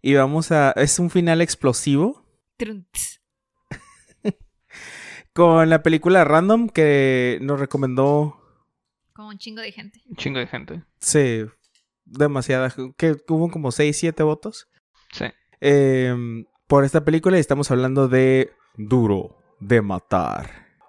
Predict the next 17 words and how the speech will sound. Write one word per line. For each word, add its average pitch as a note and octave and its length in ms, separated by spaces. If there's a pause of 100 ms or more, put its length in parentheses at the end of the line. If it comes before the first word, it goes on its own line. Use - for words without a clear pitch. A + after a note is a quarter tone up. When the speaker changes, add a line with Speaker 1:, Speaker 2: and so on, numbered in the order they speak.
(100)
Speaker 1:
O E3 180
por D#3+ 140
su D3 140
nombre C#3+ 240
original, C#3 640
Die A#2 520
Hard. F#2+ 300 (480)
Que C3 240
sería B2+ 500 (300)
Morir C3+ 680 (580)
Duro. D#3 460 (680)
Speaker 3:
Morir C3+ 360
Duro. F#2+ 340
Speaker 1:
O C#3+ 160
El C3 100
Muerto C3 440
Duro, E3+ 260